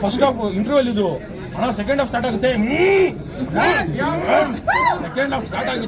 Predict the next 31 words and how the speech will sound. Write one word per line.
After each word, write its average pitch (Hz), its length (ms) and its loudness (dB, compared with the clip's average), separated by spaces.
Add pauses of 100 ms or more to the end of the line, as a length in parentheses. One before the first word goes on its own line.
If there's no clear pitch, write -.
ತಕ್ಷಣ 202 180 -4 (120)
ನಿಮ್ಗೆಲ್ಲ 202 340 0
ಹೆಂಗಿರುತ್ತೆ 240 380 -2
ಅಂದ್ರೆ, 254 140 2 (300)
ಹೀರೋ 302 240 4
ಬದುಕ್ಬೇಕು, - 400 0 (280)
ಹೀರೋ, 330 140 4 (440)
ಹೀರೋ, - 300 2
ಹೀರೋ 679 160 4
ಆಗ್ಬೇಕು. - 280 -2 (460)
ಅಣ್ಣ, 233 80 2 (180)
ಒಂದ್ 214 180 0
ಮಾತು 262 160 0
ಹೇಳ್ತೀನಿ 240 260 -2
ಕೇಳಿಸ್ಕೊಳ್ಳಿ 202 320 -2
ಅಣ್ಣ, 330 100 4 (640)
ಪ್ರತಿಯೊಬ್ಬರಿಗೂ 269 680 0
ಬೇರೆ 247 180 2
ಬೇರೆ 240 180 0
ಇರುತ್ತೆ 202 280 -4
ಭಾವ, 185 140 2 (680)
ಒಬ್ಬೊಬ್ಬರಿಗೆ 302 480 2
ಒಂದೊಂದ್ 247 240 -6
ತರ 240 140 -4
ಇರುತ್ತೆ 226 300 -6
ಭಾವ. 208 160 -2 (560)
ಆದ್ರೆ 214 240 0
ನಾವು 208 100 2 (160)
ಜೀವನ 302 220 2 (180)
ಹೋರಾಡ್ತಾನೆ 294 540 2
ಇರ್ಬೇಕು, 247 220 0